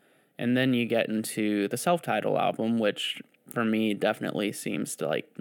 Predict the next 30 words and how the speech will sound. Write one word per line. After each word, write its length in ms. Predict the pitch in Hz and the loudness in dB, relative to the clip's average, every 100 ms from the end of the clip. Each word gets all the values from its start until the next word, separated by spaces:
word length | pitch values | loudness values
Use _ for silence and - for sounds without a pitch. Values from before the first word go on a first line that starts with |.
| - | -6
he's 240 | 117 107 | -4 -2
really 240 | 113 101 - | 2 2 0
clinging 460 | - 101 98 101 | -2 0 0 0
to 180 | - 95 | -2 0
his 160 | 92 - | 0 0
faith, 340 | 104 98 101 | 0 2 0
really 320 | - 104 101 | 0 0 2
asking 400 | 95 - - 85 | 0 -2 -6 -6
questions, 600 | - 110 107 - 90 90 | -2 0 0 -2 -2 -2
really 260 | 95 90 58 | -2 -2 -2
trying 300 | - 120 87 | -4 -4 -4
to 60 | 85 | -2
search 340 | - 143 131 | 0 0 0
that, 220 | - 95 | -2 -2
and 80 | - | -2
I 80 | 107 | -4
think 180 | - 104 | -2 -2
that's 240 | 90 - | -2 -4
cool. 320 | - 101 98 - - - - - - - | -4 -4 -4 -8 -18 -18 -18 -18 -20 -8
And 120 | - 135 | 0 2
that 200 | 156 139 | 2 2
kind 180 | 180 | 2
of 120 | 170 131 | 2 2
bleeds 220 | 123 113 | 0 2
into 200 | 123 107 | 2 2
Vessel 500 | 104 107 107 104 104 | 4 2 2 0 0
as 160 | 98 | 0
well. 380 | - 104 87 87 123 - | 2 2 4 2 -4 -2
And 400 | 117 107 101 101 - _ _ _ _ _ _ _ - - | 0 2 0 -4 -12 _ _ _ _ _ _ _ -20 -14
so 540 | - 127 120 113 110 | -2 4 6 4 2